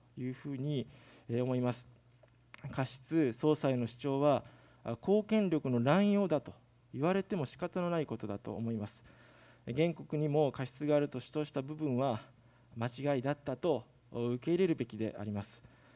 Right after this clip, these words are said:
えー、少なくともこれからはそういう主張は行わないと、性暴力に対する認識と対応を見直すと、そう明らかにした上で、えー、これから、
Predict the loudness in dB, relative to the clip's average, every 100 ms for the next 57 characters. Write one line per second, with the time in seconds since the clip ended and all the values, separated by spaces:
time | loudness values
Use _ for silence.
0 | -12 -8 -6 -2 -2 -2 0 2 4 4
1 | -2 -20 _ -20 -4 0 0 2 2 2
2 | 0 -2 -2 -2 -4 2 2 2 0 0
3 | 0 0 -4 -10 -20 -20 _ _ -10 -4
4 | 2 4 4 4 2 -2 0 -2 -2 -2
5 | -2 -2 -8 -10 0 0 0 -8 -20 -20
6 | -10 -10 -2 0 0 0 -2 0 -2 0
7 | -2 -2 -4 -4 -4 -8 _ _ _ _
8 | -12 -4 0 0 -4 -8 -8 -4 -4 -2
9 | -4 -4 -2 0 2 2 2 0 -10 _
10 | _ -12 -8 -6 -4 -4 0 4 2